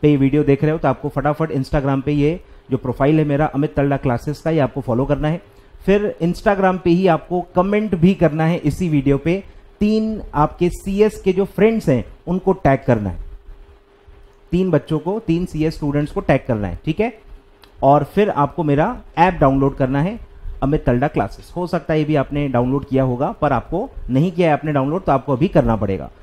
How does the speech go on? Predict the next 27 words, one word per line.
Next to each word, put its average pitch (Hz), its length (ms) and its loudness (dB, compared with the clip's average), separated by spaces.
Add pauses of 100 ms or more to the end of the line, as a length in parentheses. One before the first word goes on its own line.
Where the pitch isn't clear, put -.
(120)
तो 156 60 -2
ये 170 180 0
चार 202 440 2
चीज़ें 185 500 -4 (120)
आपको 160 540 -2 (280)
करनी 139 340 2
है 147 220 -2 (1000)
participate 151 640 0
करने 147 300 2
के 151 120 -2
लिए, 170 180 -2 (100)
और 165 200 0
फिर 180 300 -4 (560)
हो 180 120 2
सकता 151 300 -2
है 156 60 2
उसमें 156 540 -4 (260)
आप 120 180 0
lucky 120 260 2
हो 175 180 -2
और 165 100 2
आपको 165 400 -2 (260)
उसमें 143 260 -6
video 127 240 2
lecture 127 280 0
मिल 131 160 4
जाए, 90 180 -4